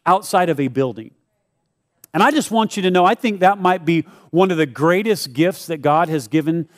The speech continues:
to the modern day church. Because we have become so reliant on this type of gathering and forgetting that really this is only just a very small part of your faith journey.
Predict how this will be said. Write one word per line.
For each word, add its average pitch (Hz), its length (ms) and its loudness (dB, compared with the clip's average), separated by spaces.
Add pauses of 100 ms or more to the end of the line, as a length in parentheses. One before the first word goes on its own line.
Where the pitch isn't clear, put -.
(160)
to 160 100 -4
the 147 80 0
modern 143 340 0
day 120 160 -4
church. - 600 -16 (640)
Because 185 340 2
we 254 360 2
have 208 280 -2
become 175 400 0
so 214 580 0
reliant 160 960 -2 (440)
on 156 380 0
this 185 260 0
type 180 360 -2
of 135 180 -2
gathering 131 720 0 (300)
and 175 160 0
forgetting 180 600 0
that 196 160 -2
really 185 340 2
this 196 240 -2
is 165 160 -4
only 160 220 2
just 160 260 -6
a 147 60 0
very 165 360 -2
small 147 640 -2
part 160 600 -2 (600)
of 143 140 -2
your 160 160 0
faith 156 380 -2
journey. 127 480 -8